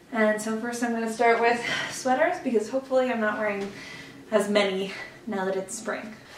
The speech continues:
So I'm gonna go through category by category,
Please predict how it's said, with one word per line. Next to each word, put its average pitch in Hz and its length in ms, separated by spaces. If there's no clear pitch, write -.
So 247 100
I'm 233 60
gonna 226 100
go 233 160
through 233 260
category 262 520
by 254 180
category, 262 640